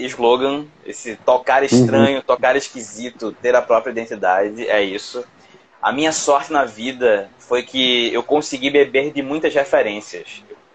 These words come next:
Speaker 1: costumo contar isso porque eu nasci numa família pobre de professores e professoras de educação básica. Eu cheguei a fazer amizade com um menino que era, morava perto da minha casa pra comer presunto, porque presunto era um negócio que não ia entrar na minha casa de jeito nenhum, velho.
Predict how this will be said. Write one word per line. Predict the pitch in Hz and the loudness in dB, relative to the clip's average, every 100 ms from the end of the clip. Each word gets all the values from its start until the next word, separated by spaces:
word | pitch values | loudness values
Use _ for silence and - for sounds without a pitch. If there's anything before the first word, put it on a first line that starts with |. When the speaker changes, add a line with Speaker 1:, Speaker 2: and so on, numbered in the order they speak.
| - | -16
Speaker 1:
costumo | 135 135 139 | -8 -4 -2
contar | 135 123 127 117 | -2 0 2 2
isso | 117 123 - | 0 -6 -10
porque | 131 131 117 101 - - - - - | -8 -2 0 0 -6 -20 -20 -20 -4
eu | 135 143 135 127 104 - - - _ _ | 4 6 6 4 2 -6 -20 -20 _ _
nasci | 135 135 - 208 | -2 -2 -2 -4
numa | 196 196 | 0 0
família | 190 160 160 160 | 0 0 2 0
pobre | - 131 139 156 170 180 123 | 2 4 4 0 -6 -6 -16
de | 127 | -2
professores | 139 - 139 143 143 | -2 0 -4 -2 -2
e | 147 | -2
professoras | 135 139 - 135 139 | -4 -4 -4 -4 -4
de | |
educação | 123 123 127 - 131 | -6 -2 -4 -2 -8
básica. | 113 98 117 139 - 147 - _ - | 0 2 2 -2 -8 -8 -10 _ -8
Eu | |
cheguei | 123 147 156 | -4 0 0
a | |
fazer | 156 143 139 | 2 0 0
amizade | 147 139 120 123 135 147 | -2 -4 0 2 2 -4
com | - | -8
um | 139 | -6
menino | 139 120 135 | -6 -6 -4
que | 127 | 2
era, | 113 104 98 | 4 2 0
morava | 113 117 117 | 0 2 2
perto | 113 117 | 2 0
da | 117 | 0
minha | 113 107 | -4 0
casa | 113 117 | 0 0
pra | 127 | -4
comer | 127 131 | -4 -6
presunto, | 135 147 113 123 131 | -2 -2 -2 -10 -10
porque | 110 104 | -14 -10
presunto | 120 147 127 143 160 | 0 0 0 -2 0
era | 156 | 2
um | |
negócio | 147 135 151 | 2 2 2
que | 156 | -2
não | |
ia | 156 | -4
entrar | 147 - | -2 -2
na | 147 | -2
minha | 151 147 | -4 0
casa | 139 147 | 2 0
de | 147 | -2
jeito | 151 160 165 | -2 -2 0
nenhum, | 180 165 147 156 | -6 -6 -6 -6
velho. | - - | -8 -14